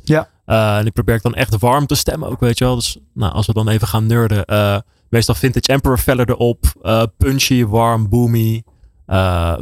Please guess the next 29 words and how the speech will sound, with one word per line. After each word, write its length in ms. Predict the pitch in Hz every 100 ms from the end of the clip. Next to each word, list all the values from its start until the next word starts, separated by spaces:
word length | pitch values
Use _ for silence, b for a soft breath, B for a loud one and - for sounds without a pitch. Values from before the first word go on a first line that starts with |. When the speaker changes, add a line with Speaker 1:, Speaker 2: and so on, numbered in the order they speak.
| -
Speaker 2:
veel 200 | 139 127
meer 140 | 110
resonantie 560 | 110 104 113 139 - 185
over 120 | 160
het 80 | -
algemeen. 420 | 143 143 131 151 - _ - -
Speaker 1:
Wat, 200 | 160 180
eh, 120 | 175
wat, 120 | 180 175
wat, 200 | 180 160 165 -
wat, 160 | 175 160
wat 180 | 165
doen 140 | 160 175
die 120 | 165
vellen? 280 | 160 170 214
Wat 140 | 165
zijn 140 | 170 165
dat 120 | 156
voor 160 | 165
vellen? 260 | 135 151 190 - -
Speaker 2:
Eh, 280 | 123 123
dat 120 | 123 -
zijn, 180 | 127
als 160 | - 113
ik 80 | 117
me 80 | 120
niet 160 | 165
vergis, 300 | - - 135
hè, 140 | 127